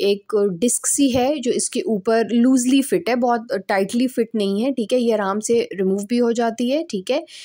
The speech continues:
इस तरह से हम इसको उठाकर रिमूव कर लेते हैं, राइट। और इसके नीचे आप लोग देख सकते हैं कि मैंने सिलिका जेल या सिलिका बीड्स, अक्सर आपने देखा होगा कि आपकी मेडिसिन्स के अंदर छोटे-छोटे पैकेट्स पड़े हुए होते हैं, वो सिलिका जेल के होते हैं,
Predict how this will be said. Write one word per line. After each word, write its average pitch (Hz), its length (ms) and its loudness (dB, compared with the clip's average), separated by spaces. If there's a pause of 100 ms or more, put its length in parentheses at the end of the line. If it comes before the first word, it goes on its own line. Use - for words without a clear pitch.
(220)
इस 214 160 -2
तरह 226 200 0
से 233 140 0
हम 220 240 -2
इसको 208 260 -2
उठाकर 202 580 -2
रिमूव 180 340 0 (100)
कर 254 140 2
लेते 262 280 2
हैं, 269 240 0 (420)
राइट। 220 360 0
और 220 460 2
इसके 247 460 0
नीचे 208 440 2
आप 208 360 0
लोग 214 180 0
देख 185 240 2
सकते 220 380 -4
हैं 202 260 -2
कि 220 260 0
मैंने 202 320 2
सिलिका 208 760 0 (160)
जेल 185 380 2
या 220 100 2
सिलिका 202 440 0
बीड्स, 202 460 0 (340)
अक्सर 254 280 0
आपने 240 280 2
देखा 226 280 0
होगा 226 320 0
कि 226 400 0 (120)
आपकी 196 240 -2
मेडिसिन्स 226 520 2
के 262 100 2
अंदर 226 140 2
छोटे-छोटे 240 460 0
पैकेट्स 240 460 -2
पड़े 202 200 0
हुए 196 100 0
होते 185 160 -2
हैं, 247 80 0
वो 277 60 0
सिलिका 277 400 2
जेल 247 280 4
के 208 100 -2
होते 147 260 0
हैं, 170 100 -8